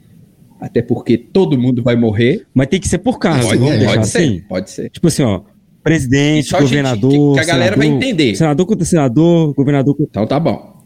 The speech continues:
Speaker 1: Então,
Speaker 2: Sim.
Speaker 3: Então,
Speaker 1: quem
Speaker 3: vamos
Speaker 1: quer
Speaker 3: lá, eu
Speaker 1: propor
Speaker 3: tenho
Speaker 1: a
Speaker 3: umas
Speaker 1: primeira
Speaker 3: perguntas.
Speaker 2: Vamos
Speaker 1: combate?
Speaker 2: lá.
Speaker 3: Eu, eu tenho umas
Speaker 2: Puxa aí,
Speaker 3: perguntas
Speaker 2: Rafael.
Speaker 3: primeiro pra gente saber. Vale dedo no olho, vale chute no saco?
Speaker 1: Vale o que quiser.
Speaker 2: Vale.
Speaker 3: Vale morder?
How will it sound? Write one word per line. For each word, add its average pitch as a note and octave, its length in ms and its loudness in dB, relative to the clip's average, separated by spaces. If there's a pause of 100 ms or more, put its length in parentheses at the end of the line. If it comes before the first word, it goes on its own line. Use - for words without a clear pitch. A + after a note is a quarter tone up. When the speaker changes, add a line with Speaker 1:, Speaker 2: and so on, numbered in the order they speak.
Speaker 1:
Então, - 280 0
Speaker 2:
Sim. D#3+ 100 2
Speaker 3:
Então, F#2 240 -4 (840)
Speaker 1:
quem B3+ 100 2
Speaker 3:
vamos E4+ 80 2
Speaker 1:
quer D4+ 80 4
Speaker 3:
lá, B3+ 60 2
eu B3+ 40 0
Speaker 1:
propor G#3+ 180 2
Speaker 3:
tenho C4 140 0
Speaker 1:
a D4+ 40 2
Speaker 3:
umas F4+ 80 0
Speaker 1:
primeira G3+ 320 2
Speaker 3:
perguntas. G#3+ 260 2
Speaker 2:
Vamos G3+ 160 0
Speaker 1:
combate? F#2+ 300 -2
Speaker 2:
lá. - 260 -20 (120)
Speaker 3:
Eu, G3 160 0
eu G3+ 120 4
tenho C#4+ 120 2
umas F4 100 4
Speaker 2:
Puxa C4 120 2
aí, A3 60 4
Speaker 3:
perguntas E3+ 200 2
Speaker 2:
Rafael. D3 220 0
Speaker 3:
primeiro G#3+ 200 0
pra F3+ 80 0
gente E3 80 -2
saber. D3 320 0
Vale G3+ 240 2
dedo D#3+ 220 4
no C3 120 4
olho, F3+ 180 4
vale G3 160 4
chute - 240 -2
no D3+ 60 2
saco? - 440 -2 (360)
Speaker 1:
Vale C#3 220 0
o E3+ 40 -2
que - 160 -6
quiser. - 520 -8
Speaker 2:
Vale. C3+ 160 2
Speaker 3:
Vale F3 140 2
morder? G3 580 0